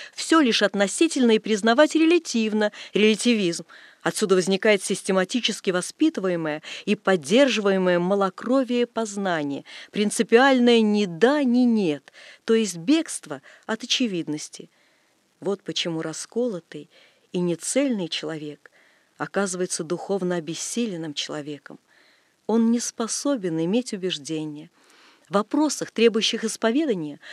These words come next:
он немощен и беспомощен. Перед лицом истины он расслабленный человек. И таким он является во всех областях духовной культуры. Так, например, проблему добра и зла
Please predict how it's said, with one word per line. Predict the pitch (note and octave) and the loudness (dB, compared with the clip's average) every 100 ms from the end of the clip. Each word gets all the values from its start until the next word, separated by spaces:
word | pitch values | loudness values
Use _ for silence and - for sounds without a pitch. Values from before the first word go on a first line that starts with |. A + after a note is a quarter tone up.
| - | -4
он | - G#3+ A3 | 4 6 8
немощен | C4+ E4+ A3+ - E3 | 8 8 4 2 0
и | - C#4+ | 2 2
беспомощен. | C#4 - - G3 F#3 F3+ - F3+ F#3 _ _ _ _ | 2 0 0 0 0 -2 -4 -6 -10 _ _ _ _
Перед | E3 D#3+ | 0 0
лицом | D3+ D#3 - F3 D#3+ - | 0 -4 -2 -2 -2 -4
истины | G#3 B3 - E3 D3+ D#3+ _ _ _ - | -4 -4 -6 -10 -12 -16 _ _ _ -8
он | D#3+ | -6
расслабленный | E3+ E3+ - A#3 D#3+ D3 D3 | -4 -6 -4 -4 -4 -10 -8
человек. | - D3 D3+ D3 - _ _ _ _ _ _ _ _ _ | -8 -8 -14 -18 -20 _ _ _ _ _ _ _ _ _
И | E3 | -6
таким | G#3+ - E4+ D#4+ | -4 0 0 4
он | C4+ | 2
является | G3+ F#3+ A#3 C#4 C4 A3 | 2 2 4 4 0 -2
во | F#3 F3+ | -2 -4
всех | - - D4 D4+ - _ | -6 -2 -2 -4 -12 _
областях | A3 A#3+ C4+ D4 C#4 - C4+ | 0 0 0 -2 -4 -6 -8
духовной | F3 D#3+ - G#3+ A#3 A3 | -6 -8 -4 -4 -4 -6
культуры. | F#3 E3 - D3+ D#3 _ _ _ _ _ _ | -10 -10 -12 -12 -14 _ _ _ _ _ _
Так, | E4 D#4+ | 2 4
например, | B3 A#3+ A#3 A#3 - - - | 4 4 4 4 2 -10 -8
проблему | - A3 A#3 B3 A3+ | 4 6 8 8 8
добра | G#3 A3 A#3+ A#3 | 6 8 8 8
и | |
зла | A3 A#3+ D#4+ | 6 6 4